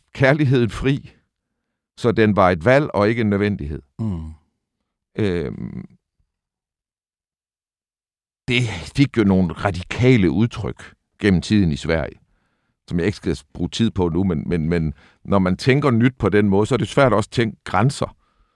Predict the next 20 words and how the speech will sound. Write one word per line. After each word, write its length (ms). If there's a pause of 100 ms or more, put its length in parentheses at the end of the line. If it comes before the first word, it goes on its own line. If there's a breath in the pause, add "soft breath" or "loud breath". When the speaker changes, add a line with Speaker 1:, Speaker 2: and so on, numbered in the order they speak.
(400)
Speaker 1:
Ikke? 140 (100)
Og, 280
og, 420
øh, 260 (2250)
og 120
når 140
man 160
går, 340 (600)
gør 180 (100)
op 240
med 360
et 380
gammelt 380
system 540 (800)
og 140
gamle 300
forestillinger, 680
særligt 460 (160)
forestillinger 520
om, 260